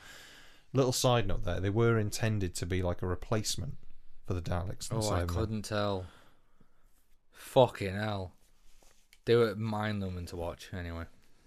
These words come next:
Speaker 2: <laughs> It's like the Cybermen,
Speaker 1: Yeah.
Speaker 2: but without the good costume.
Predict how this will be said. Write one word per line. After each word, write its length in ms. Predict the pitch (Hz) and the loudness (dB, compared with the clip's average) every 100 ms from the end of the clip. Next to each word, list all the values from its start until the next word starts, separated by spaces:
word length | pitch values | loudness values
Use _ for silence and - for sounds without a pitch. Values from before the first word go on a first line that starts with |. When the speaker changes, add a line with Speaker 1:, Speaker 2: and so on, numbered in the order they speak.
| - - - - - | -20 -18 -18 -6 -4
Speaker 2:
<laughs> 80 | - - - - - - - - - - - - - - - - - - - | -2 -6 -10 -10 -14 -18 -18 -14 -14 -16 -18 -18 -18 -20 -20 -20 -20 -20 -2
It's 100 | 127 | 2
like 120 | 117 | 2
the 40 | |
Cybermen, 320 | 123 127 117 113 | 2 2 4 4
Speaker 1:
Yeah. 140 | 95 | 2
Speaker 2:
but 200 | 92 92 | 0 -6
without 240 | 95 90 87 | -4 -4 -4
the 60 | |
good 140 | 85 85 | -8 -8
costume. 480 | 87 85 - 80 | -8 -8 -10 -12